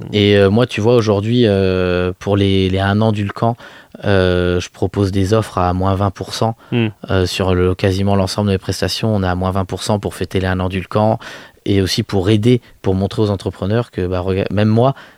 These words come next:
Speaker 2: je, je, je fais des remises alors que normalement mon métier devrait pas forcément en faire, tu
Speaker 1: Bien
Speaker 2: vois.
Speaker 1: sûr, bien sûr.
Speaker 2: Et, euh, je pense que oui, on a aussi ce rôle-là en tant qu'entrepreneur, euh, d'aider les gens à, à dépenser moins.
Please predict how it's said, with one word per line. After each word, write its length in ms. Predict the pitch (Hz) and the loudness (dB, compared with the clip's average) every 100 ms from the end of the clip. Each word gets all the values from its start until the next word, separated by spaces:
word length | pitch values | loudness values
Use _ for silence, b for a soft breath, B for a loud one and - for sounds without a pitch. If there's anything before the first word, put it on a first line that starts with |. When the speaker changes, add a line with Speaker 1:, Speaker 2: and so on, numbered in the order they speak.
| B | B
Speaker 2:
je, 800 | - 92 107 117 110 104 101 98 | -6 2 6 6 6 6 6 4
je, 540 | 98 95 110 120 117 110 | 2 2 4 6 6 6
je 180 | 98 117 | 4 0
fais 220 | - 117 | 2 2
des 120 | 110 | 4
remises 400 | 101 98 131 127 | 2 2 2 2
alors 280 | 101 107 - | 2 0 0
que 240 | 104 98 B B B | 0 -2 B B B
normalement 320 | 95 90 107 107 | -2 2 2 2
mon 80 | |
métier 260 | 95 92 117 | 0 -2 0
devrait 240 | 104 92 | 0 -2
pas 140 | - 98 | -2 -4
forcément 380 | 92 - 98 107 | -4 -2 0 0
en 40 | |
faire, 180 | - 135 | 0 -4
tu 60 | - | -2
Speaker 1:
Bien 60 | 113 | -2
Speaker 2:
vois. 80 | 110 | 0
Speaker 1:
sûr, 180 | 107 - - | -4 -8 -2
bien 160 | 113 | -2
sûr. 180 | 101 - | -2 2
Speaker 2:
Et, 260 | 107 113 117 | 4 6 6
euh, 360 | 104 101 101 | 6 6 4
je 120 | 95 - | 2 0
pense 260 | 131 131 | 0 0
que 100 | 113 | 0
oui, 200 | 110 151 | 2 4
on 160 | 117 104 | 4 4
a 40 | |
aussi 200 | 101 - | 2 0
ce 100 | 104 | -4
rôle-là 260 | 107 107 135 | 2 4 6
en 80 | 135 | 4
tant 140 | 104 | 0
qu'entrepreneur, 800 | - 101 107 - 101 110 127 131 | -6 -6 -6 -2 0 2 2 2
euh, 220 | 104 95 92 B B B - | 2 2 -2 B B B -6
d'aider 300 | 98 95 98 | -4 0 0
les 100 | 95 | 0
gens 320 | 104 117 117 | 2 2 2
à, 320 | 95 92 90 92 95 101 | 2 0 -2 -4 -6 -4
à 100 | 101 | -2
dépenser 400 | 98 - 98 120 | -2 -2 -4 -2
moins. 140 | 175 | -2